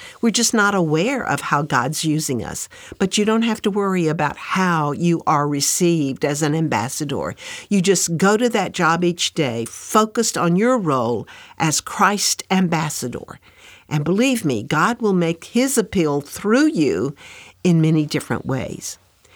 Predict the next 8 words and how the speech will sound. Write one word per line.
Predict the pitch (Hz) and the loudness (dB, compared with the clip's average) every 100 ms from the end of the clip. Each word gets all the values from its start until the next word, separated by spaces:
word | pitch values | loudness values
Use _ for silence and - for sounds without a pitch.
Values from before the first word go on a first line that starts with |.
| - - 185 | -20 -12 0
Well, | 190 | 2
by | 180 185 | 4 2
practicing | 185 - 254 - 233 - 190 180 | 2 0 -2 0 -4 0 2 2
these | 175 - | 0 -2
four | - 196 202 214 | -2 2 2 0
simple | - - 202 202 196 180 | 0 2 0 0 -2 -2
Bible | 175 160 160 180 190 190 _ - | 2 2 2 2 0 -2 _ -6
principles, | 190 170 - 127 113 135 | 0 0 -2 -4 -2 -4